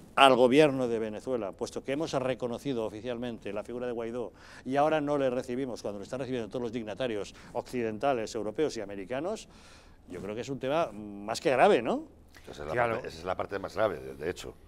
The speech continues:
Speaker 3: Claro,
Speaker 2: Si se
Speaker 3: pero
Speaker 2: confirma, si se confirma esta, esta denuncia de, de A B C,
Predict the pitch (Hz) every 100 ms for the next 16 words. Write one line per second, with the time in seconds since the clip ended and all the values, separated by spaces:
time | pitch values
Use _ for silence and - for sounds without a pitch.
0 | - - - 165 170 - 104 113 135 131
1 | 87 92 90 110 139 135 123 107 - 90
2 | 90 85 80 92 92 80 71 71 73 71
3 | 82 120